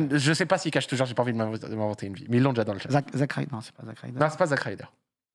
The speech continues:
Speaker 1: Grande veste et un grand pantalon, ça me vi-, moi, là, ça ne me vient pas, hein.
Speaker 2: Je... Il met souvent des lunettes. Oui, oui, dans la, la, la régie, elle, là.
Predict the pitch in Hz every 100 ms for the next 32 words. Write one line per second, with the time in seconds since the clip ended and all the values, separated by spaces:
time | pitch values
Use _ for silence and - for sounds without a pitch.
0 | _ _ 101 98 104 104 - 95 92 101
1 | 101 104 113 107 110 107 - 101 101 110
2 | 110 117 117 - 107 104 110 110 101 95
3 | 95 - - _ _ _ _ _ _ -
4 | 117 123 127 135 151 - 165 160 160 165
5 | 214 - 131 233 302 240 147 135 135 143
6 | 160 165 175 190 190 110